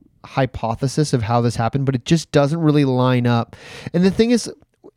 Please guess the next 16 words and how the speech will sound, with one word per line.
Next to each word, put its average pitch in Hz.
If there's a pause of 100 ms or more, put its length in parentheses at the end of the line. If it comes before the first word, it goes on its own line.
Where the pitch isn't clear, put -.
and 170
into 240
all 165
this 139
with 135
random 143
mutation 131
is 113
the 120
idea 120
of 113
natural 117
selection, 113
which 113
is, 117
again, 120